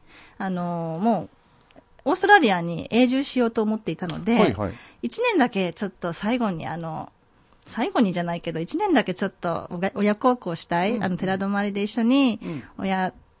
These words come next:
Speaker 1: あの、両親と住んで、あのー、歌をちょっと歌ったりしながら、あのー、過ごそうかなと思って帰ってきたんですよ。
Speaker 2: はい。
Speaker 1: で、一年後にもう、オーストラリアに帰るチケットももう用意して、
Speaker 2: うん、うん。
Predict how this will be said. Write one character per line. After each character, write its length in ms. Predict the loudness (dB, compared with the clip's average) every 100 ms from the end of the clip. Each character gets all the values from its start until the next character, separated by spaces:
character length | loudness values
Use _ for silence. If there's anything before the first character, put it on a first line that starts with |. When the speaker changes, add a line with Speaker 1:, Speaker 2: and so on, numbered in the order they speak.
| -4
Speaker 1:
あ 120 | -2
の、 120 | -2
両 140 | -2 -2
親 160 | -2
と 100 | -6
住 220 | -4 0 2
ん 100 | 4
で、 360 | 4 4 2
あ 100 | 0
の 720 | -2 -2 -4 -4 -6 -6 -6 -8
ー、 20 |
歌 240 | -6 -4 -4
を 60 |
ち 100 | -6
ょ 20 | -8
っ 40 |
と 120 | -8
歌 180 | -6 -6
っ 60 | -8
た 120 | -8
り 100 | -8
し 140 | -6
な 100 | -6
が 100 | -2
ら、 300 | 2 2 0 -6 -20 -20 -20 -8
あ 120 | -4
の 840 | -2 -2 -2 -4 -6 -8 -10 -12 -18 -20
ー、 120 | -10 -4
過 60 |
ご 80 | -2
そ 140 | 0 0
う 20 |
か 140 | 2
な 200 | 4 4
と 140 | 4 -2
思 140 | -2
っ 40 |
て 380 | -4 -2 0 -2 -6 _ _
帰 160 | 0 0
っ 60 |
て 260 | -2 -10 -12
き 140 | -10
た 180 | 0 4
ん 60 | 4
で 80 |
す 180 | 2 -4
よ。 100 | -8 -8
Speaker 2:
は 180 | 0
い。 60 | 0
Speaker 1:
で、 100 | 0
一 160 | 0 4
年 220 | 4 4
後 100 | 4
に 160 | 2
も 240 | 2 -2 -6 -12 -10
う、 40 | -10 -2
オ 80 | -2
ー 40 |
ス 60 | 0
ト 80 | 4
ラ 140 | 4
リ 120 | 4
ア 40 | 0
に 120 | -6
帰 200 | -4 -4
る 60 | -4
チ 120 | -2
ケ 100 | -2
ッ 20 |
ト 120 | -2 -4
も 100 | -2
も 240 | -2 -4 -12
う 40 | -20 _
用 220 | 6 6
意 80 | 6
し 100 | 2
て、 160 | -4 -4
Speaker 2:
う 80 | -2
ん、 20 |
う 40 |
ん。 340 | -4 -6 -10